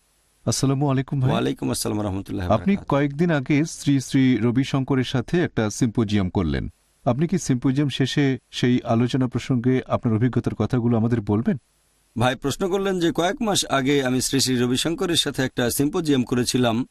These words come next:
Speaker 2: আপনি কি সেই অনুষ্ঠানের পরের অভিজ্ঞতাটা জানতে চাচ্ছেন? হ্যাঁ, এই অনুষ্ঠানটা করার পরের রবিবারে সেটার একটা সিকুয়েল করেছি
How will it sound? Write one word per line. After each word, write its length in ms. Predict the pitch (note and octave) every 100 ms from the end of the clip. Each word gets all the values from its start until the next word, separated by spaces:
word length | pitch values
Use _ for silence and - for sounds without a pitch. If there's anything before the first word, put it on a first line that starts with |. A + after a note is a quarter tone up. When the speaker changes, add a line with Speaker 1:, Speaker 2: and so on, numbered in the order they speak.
| -
Speaker 2:
আপনি 260 | D3+ B3
কি 80 | B3
সেই 200 | - F3+
অনুষ্ঠানের 460 | F3 F3 - G3+ F#3
পরের 280 | D3+ D#3+ E3
অভিজ্ঞতাটা 480 | C#3 C3+ F3 F#3+
জানতে 240 | F3 F3 G#3+
চাচ্ছেন? 420 | C4+ - G#2+ - _ _ _ _ _ -
হ্যাঁ, 200 | C#3+ C3
এই 200 | C#3+ E3
অনুষ্ঠানটা 400 | F#3+ - C4+ C4
করার 220 | B3+ D4+
পরের 280 | A#3+ A3 G#3
রবিবারে 400 | F#3 F3 F3 E3
সেটার 260 | D3+ D#3
একটা 140 | C#3+ D3
সিকুয়েল 360 | G3 G#3 G3+
করেছি 420 | D3 D3+ C3 G2